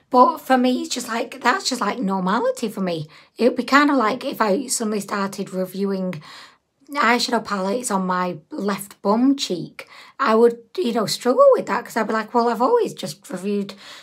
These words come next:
eyeshadow palettes on my, my eyelids before." Okay, so we are ready to begin, and I have absolutely no idea which shade I'm gonna go in with first because there's so many.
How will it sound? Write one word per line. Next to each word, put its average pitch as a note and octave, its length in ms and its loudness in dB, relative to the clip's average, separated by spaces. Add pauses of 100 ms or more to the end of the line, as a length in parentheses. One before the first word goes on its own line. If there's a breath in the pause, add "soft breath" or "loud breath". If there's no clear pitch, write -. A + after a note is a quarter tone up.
(120 loud breath)
eyeshadow A3 360 -2
palettes A3 260 -6
on G#3 140 -2
my, G#3 440 -2
my G#3+ 160 -4
eyelids G#4 500 0
before." G#3+ 720 -2 (240 loud breath)
Okay, A3 320 4
so G#4+ 200 -4
we D4 280 4
are A#3+ 320 0
ready G3+ 320 -2
to - 120 -10
begin, F#3+ 320 -2
and G#3 240 -4
I D4+ 680 2
have A3 460 -4 (680 loud breath)
absolutely B3 1300 2 (100)
no A3+ 680 4
idea G#3 500 4
which C4+ 180 -6
shade F#3 280 -4
I'm F3+ 140 -6
gonna F3+ 160 -6
go D#3+ 100 -10
in F3 120 -8
with F3+ 180 -12
first F3+ 280 -10
because G3+ 240 -8
there's A#3+ 240 -2
so B3 540 2
many. A3 500 -4